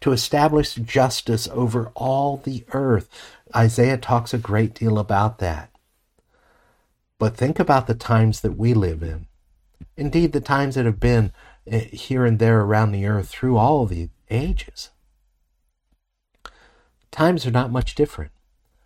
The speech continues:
There's still wars, there's famines, there's corruption, there's godlessness, there's violence, there's immorality of all kinds around us. And right into all that breaks Emmanuel.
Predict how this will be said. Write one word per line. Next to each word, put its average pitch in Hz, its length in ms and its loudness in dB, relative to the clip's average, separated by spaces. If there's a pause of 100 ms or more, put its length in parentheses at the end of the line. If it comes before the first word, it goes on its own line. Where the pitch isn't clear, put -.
(200)
There's 107 180 -4
still 117 280 2
wars, 107 640 -2 (680)
there's 85 180 -8
famines, 120 800 0
there's 95 180 -6
corruption, 123 840 -6 (380)
there's 90 200 -6
godlessness, 113 800 0
there's 95 220 -6
violence, 123 560 0
there's 107 160 0
immorality 131 680 4
of 110 80 2
all 131 160 2
kinds 135 400 -2 (260)
around 113 380 6
us. - 140 -4 (200)
And 117 220 0 (140)
right 135 500 4
into 147 600 0
all 131 340 4
that 101 640 -4 (880)
breaks 110 760 2
Emmanuel. 92 1080 -4